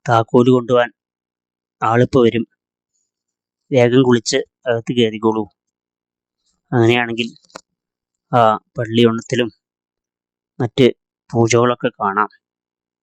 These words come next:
തന്ത്രിയും മറ്റുള്ളവരും അകത്ത് കയറിയാൽ വാതിലടയ്ക്കും, പിന്നെ ആരും അകത്തേക്ക് പ്രവേശനമില്ല." ഞാനും വേറൊരാളും കൂടി, നമ്മുടെ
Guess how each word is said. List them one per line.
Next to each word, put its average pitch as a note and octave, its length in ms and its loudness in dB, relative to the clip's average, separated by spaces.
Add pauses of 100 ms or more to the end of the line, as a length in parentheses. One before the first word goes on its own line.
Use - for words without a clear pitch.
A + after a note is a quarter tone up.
(880)
തന്ത്രിയും A#2+ 420 2 (480)
മറ്റുള്ളവരും B2+ 440 2
അകത്ത് A#2 260 -6
കയറിയാൽ A#2+ 340 0 (1120)
വാതിലടയ്ക്കും, A2+ 720 -2 (1300)
പിന്നെ A2+ 240 -4
ആരും A2 180 0 (520)
അകത്തേക്ക് A#2 380 -2
പ്രവേശനമില്ല." G#2 500 -2 (2750)
ഞാനും G#2+ 300 2 (1600)
വേറൊരാളും A2+ 520 0
കൂടി, A2 160 -2 (460)
നമ്മുടെ A2+ 220 -6